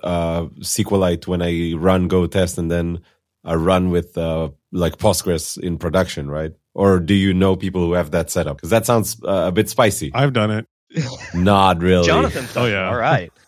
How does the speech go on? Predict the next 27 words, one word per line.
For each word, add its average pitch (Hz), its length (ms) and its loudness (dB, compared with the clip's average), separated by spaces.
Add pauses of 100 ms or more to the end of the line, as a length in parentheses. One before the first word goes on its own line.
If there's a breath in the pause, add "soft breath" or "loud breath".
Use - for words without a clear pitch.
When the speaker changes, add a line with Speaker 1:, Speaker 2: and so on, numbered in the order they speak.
(100)
Speaker 2:
<laughs> - 960 -2 (440)
Speaker 3:
You 180 200 2
are 165 400 2
absolutely 202 640 0
right. 165 320 2
It's 160 180 -2
one 165 160 0
where 160 160 2
I 139 140 4
wouldn't 143 420 -6
generally 135 500 0
encourage 113 540 -6
this 143 160 -6
sort 151 200 -4
of 143 80 -10
thing. 160 200 -6
I 156 80 -4
think, 170 340 -8 (160)
I 151 140 4
think 254 180 -4
in 254 80 -4
the 196 80 -6
Go 143 220 0
community, 185 580 -10 (380)
um, 127 420 2 (800 soft breath)
Go 165 320 0
generally, 143 720 -4